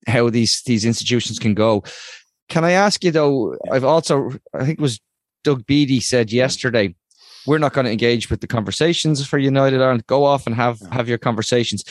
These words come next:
Speaker 1: But I've also heard from people in the Loyalist Unionist community sa-, of, who've made one point, um, really importantly,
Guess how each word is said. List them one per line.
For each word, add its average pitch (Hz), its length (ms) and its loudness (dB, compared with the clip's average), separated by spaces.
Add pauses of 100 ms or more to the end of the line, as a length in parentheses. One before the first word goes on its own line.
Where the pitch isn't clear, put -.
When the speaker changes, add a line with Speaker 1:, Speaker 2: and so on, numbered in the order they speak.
(340)
Speaker 1:
But - 120 -2
I've 143 100 -4
also 175 320 2
heard 143 140 2
from 120 100 -10
people 127 300 -4
in 120 140 0
the 117 260 0 (180)
Loyalist 120 340 2
Unionist 120 260 2
community 117 400 2
sa-, - 200 0
of, 113 180 0
who've 113 240 0
made 117 200 0
one 151 200 2
point, 131 320 0 (300)
um, 110 220 2 (500)
really 127 300 0
importantly, 110 440 0